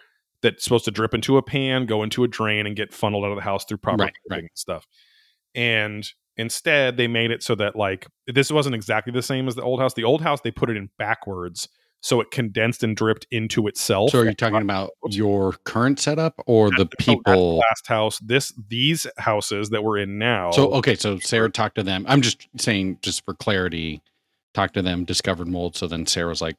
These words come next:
Speaker 2: "Shit, we should check out our shit 'cause it
Speaker 1: Exactly. Let's,
Speaker 2: probably
Speaker 1: which
Speaker 2: has that."
Speaker 1: we had an inspection coming up. We have a service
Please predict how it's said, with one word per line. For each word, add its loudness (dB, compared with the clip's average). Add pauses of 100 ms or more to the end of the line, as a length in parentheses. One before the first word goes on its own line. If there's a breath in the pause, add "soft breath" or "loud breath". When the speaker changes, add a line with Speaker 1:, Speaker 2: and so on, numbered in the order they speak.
Speaker 2:
"Shit, -2
we -2
should -2
check -2
out -2 (240)
our 4
shit 0
'cause -8
it -4
Speaker 1:
Exactly. 0
Let's, -2
Speaker 2:
probably -10
Speaker 1:
which 0
Speaker 2:
has -6
that." -14
Speaker 1:
we 0
had 0
an -4
inspection -2
coming -2
up. -2
We 2
have 2
a -2
service -2